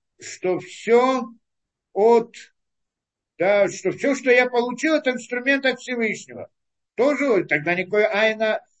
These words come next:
если есть это осознание, никакой, э, дурной глаз не может это сдел-, что-либо сделать. Здесь, если я осознаю, что весь мир, реальность, как ручка, что это,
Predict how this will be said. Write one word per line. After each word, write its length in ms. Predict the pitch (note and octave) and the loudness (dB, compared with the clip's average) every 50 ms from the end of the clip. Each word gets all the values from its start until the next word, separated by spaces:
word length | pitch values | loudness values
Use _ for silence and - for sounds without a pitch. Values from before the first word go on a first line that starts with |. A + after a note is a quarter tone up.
| _ | _
если 320 | - F3 A#3 B3 A#3+ A#3 C4+ | 0 2 2 2 2 0 -2
есть 200 | C4+ C4 - B3+ | -2 0 0 -2
это 200 | C4+ C4 - C4+ | -4 0 0 -2
осознание, 640 | - - A#3+ A3+ G3+ A#3 C#4 C#4+ C4+ A#3+ G3+ F#3+ F#3 | 0 0 -2 -4 -2 -2 -2 -2 -2 -2 -4 -4 -2
никакой, 460 | F#3+ F#3+ F#3 - - G#3+ G#3 G#3 G3 E3+ _ | -2 -2 -2 -2 0 2 2 2 0 0 _
э, 320 | F#3 F#3+ F#3 F#3 F#3 F3+ F3+ | 2 4 4 4 4 2 0
дурной 340 | F3+ F#3 F#3 G#3 G#3+ G#3 | -2 -4 -4 -4 -6 -4
глаз 320 | G3+ G#3 A#3+ C#4 C#4 C#4 - | -2 -2 -2 0 -2 -2 -6
не 120 | C4+ C#4 | -8 -6
может 360 | C4+ C4+ A#3+ F3+ F3 E3+ - | -4 -2 -2 -2 -2 -4 -4
это 280 | E3+ E3 - - D#3 D3 C3+ - - - _ _ _ _ _ _ _ _ _ - | -6 -6 -6 -6 -6 -6 -8 -10 -16 -20 _ _ _ _ _ _ _ _ _ -16
сдел-, 680 | B2+ A#2+ A#2 A#2 B2 E3+ F3+ F3+ E3+ D#3+ D#3 D3+ D3+ C#3+ | -14 -14 -12 -2 0 2 4 4 4 4 4 2 0 -2
что-либо 480 | - - F#3 F#3 F3+ F3+ E3+ E3 E3+ | -2 -2 -2 0 0 0 0 0 -2
сделать. 460 | D#3 C#3+ D3 D3 C#3+ C3+ A#2 G2+ - _ _ _ _ _ _ _ _ _ _ | -4 -4 -4 -2 -2 -2 -2 -4 -8 _ _ _ _ _ _ _ _ _ _
Здесь, 460 | G#2 G#2+ - G3+ C4+ D4 C#4+ B3+ B3 | -20 -4 0 2 2 2 2 0 -2
если 220 | B3 A#3 A#3 A3 A3+ | -2 -4 0 2 4
я 100 | A3+ G3+ | 4 4
осознаю, 680 | - - G#3 F#3+ F3 F#3+ F#3+ G3 G3 G#3+ C4 C#4 C4+ | 4 2 -4 -6 -2 -2 0 0 0 0 0 0 0
что 500 | B3+ - - G#3+ G#3 G3+ G3+ F3+ - - _ _ _ _ _ - - - - - - _ | -2 -2 -2 2 4 4 4 2 0 -4 _ _ _ _ _ -18 -14 -14 -14 -14 -14 _
весь 480 | E3 D3+ D3+ F3+ A#3+ C4 A#3 A3+ G3+ | -8 -4 -2 -2 -2 -2 -4 -6 -10
мир, 300 | G#3 G#3 A#3+ C4 B3+ A3 F3+ D3+ C#3 D3 C#3 | -10 -8 -6 -4 -4 -4 -4 -4 -2 -4 -2
реальность, 600 | C#3+ F#3+ G#3 A3 B3 B3+ A#3+ G#3 F3+ - D3 - | 0 0 2 2 2 0 0 -2 -4 -6 -4 0
как 220 | - G3+ F#3+ - G3+ | 0 0 2 2 0
ручка, 500 | A3 C4 C4 A#3 - - - - D#3 C#3 | -2 -2 -2 -2 -4 -8 -6 -4 -4 -4
что 220 | - - - F#3+ | -4 -6 -2 0
это, 720 | F#3+ G3 A3 A3+ A3 A3+ - G#3 F#3+ F3+ D#3+ C3 A2+ - | 2 2 2 2 0 2 2 2 4 4 2 0 -4 -6